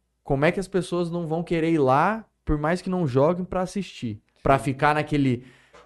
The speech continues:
Speaker 1: tomando uma ali, cornetando quem você conhece que tá jogando, algo do
Speaker 2: Torcendo
Speaker 1: tipo.
Speaker 2: contra.
Speaker 1: Exato. Então, eu acho que são duas coisas que, que tem que ter,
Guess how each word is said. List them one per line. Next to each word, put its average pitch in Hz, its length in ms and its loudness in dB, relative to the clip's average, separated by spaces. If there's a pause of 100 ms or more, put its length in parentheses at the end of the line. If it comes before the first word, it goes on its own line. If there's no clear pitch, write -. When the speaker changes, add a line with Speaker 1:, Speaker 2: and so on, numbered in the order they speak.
Speaker 1:
tomando 139 340 4
uma 139 220 4
ali, 165 720 2 (220)
cornetando 151 560 2
quem 147 160 -2
você 143 100 -4
conhece 139 400 0
que - 60 -12
tá 127 100 0
jogando, 147 1000 0 (280)
algo 135 280 6
do 139 60 2
Speaker 2:
Torcendo 160 300 4
Speaker 1:
tipo. 117 80 -6
Speaker 2:
contra. 151 560 -6
Speaker 1:
Exato. 127 600 2 (360)
Então, 147 340 -6 (140)
eu 139 160 6
acho 156 120 4
que - 80 -18
são 180 200 -2
duas 202 180 2
coisas 196 320 -4
que, 190 320 -6 (260)
que 151 140 -6
tem 190 220 -4
que 220 120 -8
ter, 165 520 -4